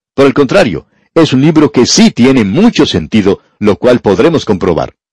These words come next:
Esa es definitivamente la forma como este libro ha sido arreglado y organizado. Salomón tenía algo que decir en cuanto a esto. Allá en Eclesiastés capítulo doce,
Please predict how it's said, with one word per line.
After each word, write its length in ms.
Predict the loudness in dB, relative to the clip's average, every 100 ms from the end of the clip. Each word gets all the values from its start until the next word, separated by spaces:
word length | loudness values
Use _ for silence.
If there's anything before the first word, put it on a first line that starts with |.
| _ _ _ _ 0
Esa 280 | 0 2 2
es 100 | 2
definitivamente 840 | 0 -2 -2 -2 0 -2 0 0
la 160 | 0
forma 400 | 0 0 2 0 -2 _
como 260 | -2 2
este 200 | 0 0
libro 260 | 0 2 0
ha 60 | 0
sido 260 | 0 0
arreglado 480 | 0 -2 0 2 2
y 80 | 0
organizado. 600 | 0 -2 -2 -2 -4 -8 _ _ _ _ _ _ _
Salomón 340 | 0 2 0
tenía 260 | 0 0 0
algo 180 | 0 0
que 100 | 0
decir 240 | 2 0
en 80 | 0
cuanto 260 | -2 0
a 40 | -2
esto. 320 | -2 -8 -20 _ _ _ _ -6
Allá 280 | 0 2 2
en 80 | 2
Eclesiastés 840 | 0 0 0 -2 -2 0 0 0
capítulo 580 | -4 -2 -4 -4 -4 0
doce, 400 | -2 0 -2